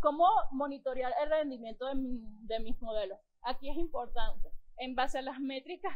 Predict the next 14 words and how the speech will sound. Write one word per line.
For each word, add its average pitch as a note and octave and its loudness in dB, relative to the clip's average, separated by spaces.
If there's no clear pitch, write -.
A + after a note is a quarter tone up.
técnicas C4+ -2
y A#3 6
de A3+ -6
negocios A3 -4
previamente C#4+ -4
definidas, D4+ -6
establecer A#3 -8
umbrales B3 -2
que D#4+ 4
puedan D4+ 6
generar B3 4
ale-, B3 -2
alertas A3+ 12
automáticas. G3 2